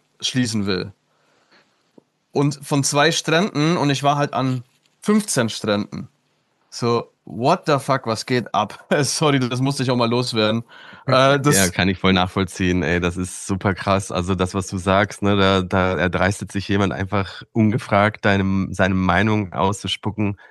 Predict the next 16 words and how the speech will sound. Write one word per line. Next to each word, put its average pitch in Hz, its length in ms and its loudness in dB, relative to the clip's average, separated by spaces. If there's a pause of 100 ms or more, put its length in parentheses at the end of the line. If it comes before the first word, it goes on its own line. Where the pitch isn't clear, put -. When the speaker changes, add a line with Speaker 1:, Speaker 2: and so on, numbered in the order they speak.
(420)
Speaker 2:
Das 87 160 -6
ist 107 160 -2
das 101 100 -2
Dilemma 98 420 4
mit 95 220 0
den 90 100 -2
Social 92 420 -2
Media 92 520 0 (1080)
Seiten 92 720 0
und 87 260 0
den 87 140 0
ganzen 92 460 2
Konzernen, 98 520 0
die 92 60 2
dahinter 98 380 0
stehen. 87 420 -2